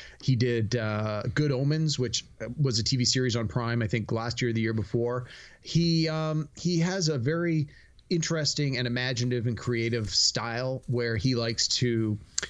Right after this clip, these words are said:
take things that you might think you're familiar with and really just turn them on their head. He, he's also the creative mind behind the Lucifer T V series. Uh, the Lucifer character from that series actually originated in the Sandman comic books.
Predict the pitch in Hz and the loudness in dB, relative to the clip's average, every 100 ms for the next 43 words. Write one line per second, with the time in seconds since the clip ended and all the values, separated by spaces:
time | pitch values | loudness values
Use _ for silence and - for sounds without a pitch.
0 | - - - - 165 - 180 175 147 165 | -12 -20 -2 0 0 0 0 2 2 4
1 | 147 135 135 135 123 - - 151 147 143 | 4 4 2 0 -4 -10 -2 0 2 0
2 | - 131 127 143 147 147 147 143 131 120 | 0 0 2 0 0 0 0 -2 -2 0
3 | 123 135 143 135 123 120 135 131 120 113 | 2 2 2 2 0 0 0 2 2 2
4 | 110 107 120 98 170 185 170 175 156 170 | 0 2 2 2 2 2 4 2 2 0
5 | 151 156 139 - 147 143 135 139 135 131 | 0 0 0 0 0 0 2 0 0 0
6 | 131 113 135 135 113 117 110 127 165 - | 0 0 0 0 0 0 0 0 0 0
7 | 147 139 147 156 131 147 170 165 190 196 | 0 0 2 2 4 2 2 2 0 -2
8 | - - - - 120 117 113 147 160 - | -4 -12 -20 -8 -4 0 2 2 2 0
9 | 175 143 156 151 147 143 135 131 120 143 | -2 0 -2 -2 -2 0 0 0 0 0
10 | 139 123 - 127 - 127 135 143 131 143 | 2 0 0 -4 -2 -2 0 0 2 4
11 | 147 143 127 123 131 123 117 113 117 117 | 4 2 0 -2 0 0 2 2 2 2
12 | 113 107 101 117 110 - 101 92 | 0 0 -2 -2 -2 -2 -4 -4